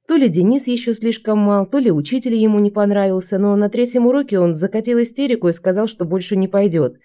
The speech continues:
Я настаивать не стала, решила спустя время вернуться к этому вопросу, чтобы окончательно не отбить у сына желание рисовать. Дети чувствительны. Возможно, тот человек его чем-то от себя оттолкнул.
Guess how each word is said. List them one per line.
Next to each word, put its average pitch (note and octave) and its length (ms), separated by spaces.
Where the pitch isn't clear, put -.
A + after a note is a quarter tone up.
Я C#4+ 200
настаивать A#3 560
не F3 120
стала, F#3+ 380
решила F#3+ 460
спустя F#3+ 560
время A3 280
вернуться F#3+ 440
к F3+ 80
этому E3+ 220
вопросу, D#3 460
чтобы F3 280
окончательно G3 680
не F3 140
отбить F#3+ 300
у E3+ 40
сына F#3+ 300
желание E3+ 440
рисовать. E3 640
Дети F3+ 360
чувствительны. A3+ 920
Возможно, G3 640
тот A3+ 240
человек G#3+ 480
его F#3 180
чем-то A#3+ 380
от F#3+ 80
себя G#3+ 320
оттолкнул. A3 680